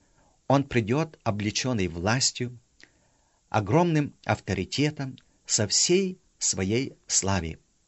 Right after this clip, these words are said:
дабы перед именем Иисуса преклонилось всякое колено небесных, земных и преисподних, и всякий язык исповедал,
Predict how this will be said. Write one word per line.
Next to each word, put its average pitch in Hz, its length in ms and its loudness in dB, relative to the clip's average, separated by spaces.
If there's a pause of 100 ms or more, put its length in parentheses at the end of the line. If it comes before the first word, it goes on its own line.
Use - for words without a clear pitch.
(600)
дабы 127 280 6
перед 175 360 2
именем 175 440 2
Иисуса 147 680 0 (420)
преклонилось 131 760 2
всякое 190 720 0
колено 127 560 0 (240)
небесных, 120 680 -2 (180)
земных 104 580 2
и 110 120 -4
преисподних, 110 760 0 (640)
и 131 140 6
всякий 208 580 0
язык 165 580 0
исповедал, 98 720 -2